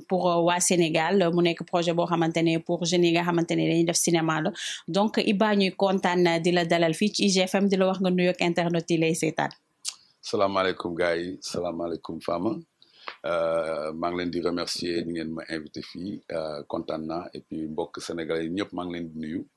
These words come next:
Speaker 2: Man, maay Iba Awa Thiam, maa ngi dëkk Point E, foofu laa juddoo.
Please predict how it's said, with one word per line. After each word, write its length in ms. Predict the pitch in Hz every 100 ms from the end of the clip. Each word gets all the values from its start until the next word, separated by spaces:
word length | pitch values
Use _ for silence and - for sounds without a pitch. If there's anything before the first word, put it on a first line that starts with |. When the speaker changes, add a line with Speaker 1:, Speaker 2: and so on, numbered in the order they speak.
| _ _ _ _
Speaker 2:
Man, 100 | -
maay 180 | 87 87 -
Iba 240 | 82 87
Awa 160 | 78 80
Thiam, 320 | - 76 87
maa 120 | 82 76
ngi 80 | 78
dëkk 480 | 76 78 - 80 76
Point 220 | - 80 71
E, 140 | 78 78
foofu 280 | - -
laa 120 | 76 71
juddoo. 320 | 71 73 71